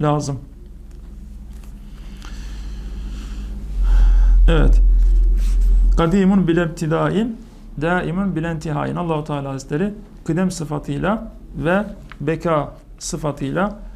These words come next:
muttasıftır. La yefna ve la yebidu. Evet. Allahu Teala Hazretleri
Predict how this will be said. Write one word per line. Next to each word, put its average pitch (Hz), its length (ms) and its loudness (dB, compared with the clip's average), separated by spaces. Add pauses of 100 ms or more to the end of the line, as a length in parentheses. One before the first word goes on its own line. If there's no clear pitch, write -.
(300)
muttasıftır. 185 800 -6 (460)
La 170 300 -2
yefna 196 840 -4 (280)
ve 170 200 -4
la 214 640 -2 (260)
yebidu. 160 800 -4 (560)
Evet. 139 260 -6 (420)
Allahu 180 300 0
Teala 160 300 -4
Hazretleri 156 440 -4